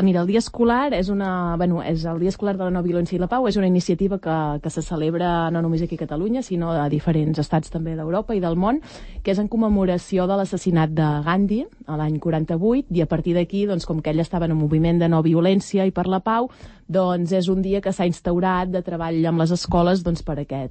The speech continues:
per aquest tipus de, d'accions i de, i de discursos i de sensibilització. I aquí a Sant Cugat, precisament, doncs, fa set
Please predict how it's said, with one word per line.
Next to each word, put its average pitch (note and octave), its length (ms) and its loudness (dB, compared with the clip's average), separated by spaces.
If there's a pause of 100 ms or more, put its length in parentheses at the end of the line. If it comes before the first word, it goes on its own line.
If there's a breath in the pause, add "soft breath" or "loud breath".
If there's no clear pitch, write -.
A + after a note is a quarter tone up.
(160)
per C#3 140 -10
aquest C3+ 240 -8
tipus C3+ 320 -8
de, B2 100 -6 (680)
d'accions D#3+ 760 -2
i D#3+ 120 -2
de, C3+ 120 -2 (220)
i E3+ 80 2
de D3+ 140 2
discursos D3 560 -4
i D3 40 -4
de D3 80 -4
sensibilització. C#3+ 920 -2 (720 loud breath)
I F3+ 720 4
aquí F3 160 -4
a - 80 -12
Sant F#3 100 0
Cugat, A3+ 460 -2
precisament, F#3+ 640 0
doncs, F3+ 240 2
fa F3 80 4
set F#3 240 0